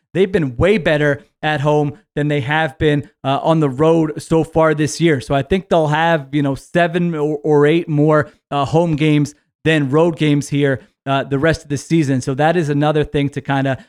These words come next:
uh, to kinda keep an eye on. So yeah, I'm feeling good. I was looking at Fangraphs today. They had the, uh, the Phillies projected at eighty-four wins. They had eighty-seven wins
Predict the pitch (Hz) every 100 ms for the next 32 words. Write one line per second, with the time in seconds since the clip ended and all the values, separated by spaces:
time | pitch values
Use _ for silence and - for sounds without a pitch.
0 | _ 127 131 131 120 127 160 135 - 160
1 | 147 135 135 131 131 - 151 175 175 -
2 | - 226 285 269 240 247 226 202 233 220
3 | 214 214 214 214 208 - 180 185 190 202
4 | 208 _ 147 175 190 175 170 170 147 156
5 | 156 147 139 180 175 170 - 143 170 165
6 | 175 160 143 165 175 180 - 175 165 165
7 | 175 165 160 _ _ 143 147 156 151 170
8 | 185 - 175 170 175 160 170 165 165